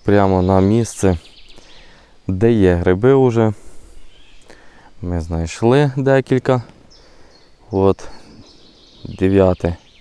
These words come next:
червня, сім дванадцять, неділя. Пройшов я вже трошки, нема, на багатьох місцях немає, а там, де сонечко, от в такій дорозі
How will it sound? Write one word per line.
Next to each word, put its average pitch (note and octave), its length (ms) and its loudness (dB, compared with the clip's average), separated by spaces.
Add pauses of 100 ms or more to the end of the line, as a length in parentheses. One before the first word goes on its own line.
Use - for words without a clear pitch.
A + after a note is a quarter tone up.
(360)
червня, A2 560 -2 (220)
сім F2+ 340 -4
дванадцять, F#2 680 -2 (920)
неділя. F#2+ 560 2 (1500)
Пройшов A#2+ 480 2
я A#2 80 4
вже A2 200 0
трошки, D3 520 0 (680)
нема, A2+ 520 0 (600)
на G2 100 -2
багатьох G2+ 480 0
місцях A#2 440 -4
немає, A2+ 600 -2
а B2 220 0
там, A2+ 280 -2
де G#2 120 0
сонечко, A#2+ 640 -2
от A2 200 -2
в - 100 -20
такій A2 340 -2
дорозі G#2+ 600 0